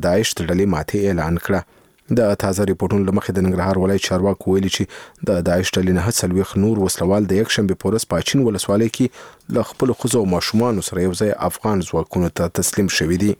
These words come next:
دا یو بل خبر له مخې، افغانستان کې د ناټو عمومي قومندان جنرال سکاټ میلر نن شبرغان ته تللی او هلته یې د ولسمشر د لومړي مرستیال جنرال عبدالرشید دوستم سره کتلي. د ښاغلي دوستم د مطبوعاتي دفتر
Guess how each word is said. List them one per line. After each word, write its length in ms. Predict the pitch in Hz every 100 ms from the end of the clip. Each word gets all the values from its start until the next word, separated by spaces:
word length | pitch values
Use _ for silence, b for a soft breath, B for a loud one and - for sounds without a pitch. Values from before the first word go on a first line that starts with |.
| _ _ _ B B B B B B B B B B B B B -
دا 260 | 104 110 135
یو 160 | 156
بل 120 | 160 185
خبر 260 | 185 180
له 80 | 160
مخې، 180 | 165 -
افغانستان 400 | 147 139 127 151
کې 180 | 151 143
د 60 | 120
ناټو 200 | 117 143
عمومي 240 | 135 117 135
قومندان 360 | - 117 120 135 120
جنرال 300 | 110 110 104
سکاټ 320 | - 104 -
میلر 240 | 120 120 117
نن 120 | 120 -
شبرغان 440 | 95 95 95 127 113
ته 80 | 98
تللی 180 | 110 117
او 80 | 131
هلته 240 | 104 101
یې 360 | 107 117 120 113
د 320 | 117 113 113 98
ولسمشر 600 | 95 - - 110 123 117
د 160 | 104 98
لومړي 300 | 95 127 123
مرستیال 400 | 101 - 113 123
جنرال 320 | 107 95 98 98 92
عبدالرشید 600 | 90 90 85 87 - 95 85
دوستم 360 | 92 - 107 82
سره 200 | - 78 -
کتلي. 300 | 87 170 - B B B B B B -
د 100 | - 113
ښاغلي 320 | - 85 98 92 90
دوستم 340 | 92 - 101 95
د 160 | 95 95 90
مطبوعاتي 500 | 87 90 87 - 107 104 104 104 95
دفتر 400 | 95 85 - 104